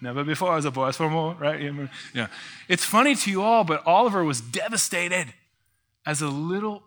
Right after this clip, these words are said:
orphan that longed for more of life, longed for a different identity than just being an orphan. And many of us as Christians live out of that poverty. We look at God as if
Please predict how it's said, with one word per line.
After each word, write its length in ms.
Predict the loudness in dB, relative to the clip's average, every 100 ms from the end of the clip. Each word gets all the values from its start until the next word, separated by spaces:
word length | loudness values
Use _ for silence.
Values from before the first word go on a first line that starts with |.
| _
orphan 420 | -4 -4 -4 -6
that 220 | -8 -12
longed 580 | -10 -6 -4 -2 -2 -4
for 140 | -6 -8
more 340 | -6 -4 -4
of 140 | -4
life, 240 | -4 -6 -6
longed 560 | -10 -4 -2 0 0 -2
for 160 | -4
a 80 | -4
different 320 | -4 -4 -6
identity 680 | -8 -8 -6 -6 -4 -4 -6 _ _ _
than 120 | -10 -6
just 240 | -6 -6
being 180 | -6 -6
an 80 | -6
orphan. 380 | -8 -8 -10 -12 -16 -6
And 320 | -4 -2 0
many 320 | 0 0 2
of 220 | 2 0 -2
us 520 | -4 -4 -4 -6 -8
as 180 | -10 -12
Christians 600 | -6 -6 -4 -6 -8 -8
live 420 | -6 -4 -4 -8 -8
out 260 | -4 -2 -4
of 140 | -4
that 320 | -6 -6 -10
poverty. 640 | -12 -10 -8 -8 -10 -12 -16 -20 -20 -8
We 160 | -4 -2
look 440 | -2 -2 -2 -6
at 260 | -12 -10 -8
God 520 | -4 -4 -2 -4 -6 -12 -10 -4
as 240 | -2 -2
if 120 | -6